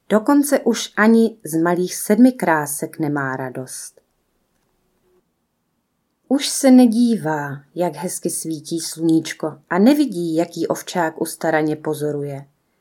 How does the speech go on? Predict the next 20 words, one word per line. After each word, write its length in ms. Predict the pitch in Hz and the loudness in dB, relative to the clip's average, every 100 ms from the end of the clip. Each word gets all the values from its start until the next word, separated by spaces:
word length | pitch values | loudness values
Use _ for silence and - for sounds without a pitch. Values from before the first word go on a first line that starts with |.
| _ _ _ _ | _ _ _ _
Je 160 | 190 196 | -2 -2
tak 440 | 202 240 277 - | 0 0 0 -2
smutná, 880 | - - 214 208 185 175 160 151 156 _ _ - | -6 0 0 0 -4 -4 -4 -6 -12 _ _ -14
že 160 | 156 190 | 0 2
jí 300 | 190 185 165 | 2 -2 0
její 360 | 196 202 220 | 0 2 -2
hebká 540 | 190 247 - - 247 233 | 0 -4 -4 0 2 2
a 160 | - | 0
bílá 520 | 180 170 190 214 202 | -4 -2 2 4 4
srst 520 | 196 - 202 202 - - | 0 -2 -2 -2 -10 -16
zežloutne 720 | 147 156 151 160 175 180 - 202 | -8 -8 -6 -2 -2 -4 -8 -8
a 100 | 220 | -6
splstnatí. 960 | - - 185 - - 139 139 147 131 - _ _ _ _ _ _ _ _ _ _ _ _ _ _ _ _ _ _ _ _ - | -8 -6 -6 -6 -8 -10 -10 -14 -16 -18 _ _ _ _ _ _ _ _ _ _ _ _ _ _ _ _ _ _ _ _ -14
Když 240 | - 180 151 | -2 -2 2
zase 280 | 262 311 330 | 0 2 -2
přijde 420 | - 262 247 196 | -2 0 2 2
doba 300 | - 220 214 | 2 2 2
na 120 | 165 | 0
stříhání 800 | 202 - - 220 226 220 214 165 | -2 -8 -6 -2 0 2 2 0
oveček, 600 | 139 143 151 - 190 302 | -4 -8 -8 -6 -6 -6